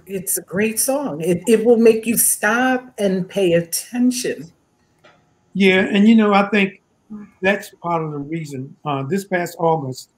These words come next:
Speaker 2: I mean, this past August, this past August fifteenth, we celebrated, the group,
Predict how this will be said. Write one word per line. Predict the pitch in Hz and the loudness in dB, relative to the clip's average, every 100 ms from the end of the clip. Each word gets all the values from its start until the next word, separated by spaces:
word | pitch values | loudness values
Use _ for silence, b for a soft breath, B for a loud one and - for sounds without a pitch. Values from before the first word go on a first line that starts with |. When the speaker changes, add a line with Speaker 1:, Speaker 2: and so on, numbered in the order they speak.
| _ _ _ _ - | _ _ _ _ -8
Speaker 2:
I | |
mean, | 127 | -6
this | 127 | -6
past | - 123 127 | -6 -6 -6
August, | 127 120 120 - | -10 -10 -12 -6
this | 170 - | -6 -4
past | 165 147 139 160 | -4 -4 -4 0
August | 156 143 135 - _ _ - | 0 0 -6 -12 _ _ -6
fifteenth, | 165 - - 202 143 - _ _ _ _ - | -6 -6 0 0 0 -6 _ _ _ _ -8
we | 151 | -4
celebrated, | - 156 143 143 147 139 139 - | 0 2 2 0 0 0 -6 -8
the | 135 | -2
group, | 151 180 226 | 4 4 2